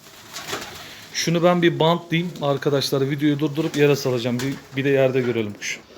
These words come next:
Evet arkadaşlar, bangomuzu bantladık. Konya bangosunu. Gerçekten uzun süre sonra ilk defa bir Konya bangosuyla karşılaştım diyebilirim. Dediğim gibi, az önce de söyledim. Çocukken, yani çocukluğumuzda beslerdik. Bu kuşlara çok heves ederdik.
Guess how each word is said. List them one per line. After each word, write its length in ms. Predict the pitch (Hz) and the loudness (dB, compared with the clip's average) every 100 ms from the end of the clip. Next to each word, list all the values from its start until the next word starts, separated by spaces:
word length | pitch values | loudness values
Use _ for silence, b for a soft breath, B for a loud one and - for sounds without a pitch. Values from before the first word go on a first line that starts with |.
| B B B | B B B
Evet 280 | 139 139 131 | 0 2 2
arkadaşlar, 680 | 131 113 131 120 - 123 113 | 0 -2 -2 -2 -2 -4 0
bangomuzu 560 | 135 143 135 135 127 135 | 0 2 -2 -2 -4 -2
bantladık. 560 | 139 135 131 143 - | -2 -2 -4 -4 -8
Konya 360 | - 123 123 123 | -6 -4 -2 -2
bangosunu. 580 | 123 120 120 - 139 151 B B B B - | 0 0 -2 -4 -6 -8 B B B B 0
Gerçekten 500 | 139 160 165 - 151 - | 4 4 2 0 0 -2
uzun 260 | 151 147 175 | -4 -4 -4
süre 260 | - 151 | -4 -4
sonra 460 | 143 147 135 151 - - - - - - - - B B B - | -4 -4 -4 -4 -8 -14 -20 -20 -20 -20 -20 -20 B B B -6
ilk 200 | 160 160 | -6 -2
defa 320 | 147 143 156 | -2 2 0
bir 60 | 143 | 0
Konya 380 | - 147 151 147 | -4 -2 0 0
bangosuyla 720 | 151 143 - 147 147 147 - | 0 -2 -4 -2 -2 -2 -4
karşılaştım 720 | - 139 131 151 139 - 143 | 0 0 0 -2 -2 -2 -2
diyebilirim. 460 | 139 143 143 127 117 | -2 -4 -2 -4 -4
Dediğim 280 | 123 135 131 | -4 -4 -4
gibi, 180 | 117 | -2
az 120 | 123 120 | 0 0
önce 180 | 127 | -2
de 80 | 131 | -2
söyledim. 400 | 131 123 117 135 - B B B B B B - - | -4 -4 -4 -4 -10 B B B B B B -18 -6
Çocukken, 460 | 139 143 165 143 | -4 -4 -4 -4
yani 320 | 123 120 120 117 | -2 -2 -4 -4
çocukluğumuzda 800 | - 123 120 143 143 135 147 | -6 -8 -4 -2 -2 -2 0
beslerdik. 540 | 131 123 - 123 113 113 | 2 0 -2 -4 -4 -10
Bu 60 | |
kuşlara 340 | - - 143 131 | -12 -6 -2 -2
çok 220 | - - | -2 -2
heves 320 | 131 135 139 | 2 2 2
ederdik. 560 | 131 117 107 120 135 | -2 -2 -4 -6 -10